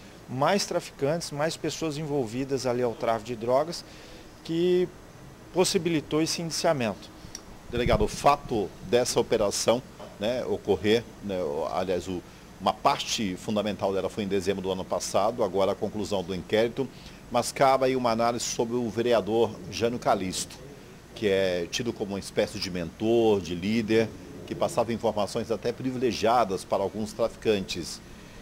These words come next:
Speaker 2: Esse homem continua preso, a prisão dele foi mantida e ele coloca agora que quer até fazer uma colaboração, uma espécie de delação.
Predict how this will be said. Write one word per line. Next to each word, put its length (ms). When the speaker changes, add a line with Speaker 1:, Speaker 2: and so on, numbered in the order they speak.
Speaker 2:
Esse 160
homem 140
continua 380
preso, 760
a 100
prisão 320
dele 160
foi 220
mantida 800
e 160
ele 400
coloca 380
agora 340
que 120
quer 220
até 220
fazer 220
uma 180
colaboração, 680
uma 140
espécie 520
de 160
delação. 840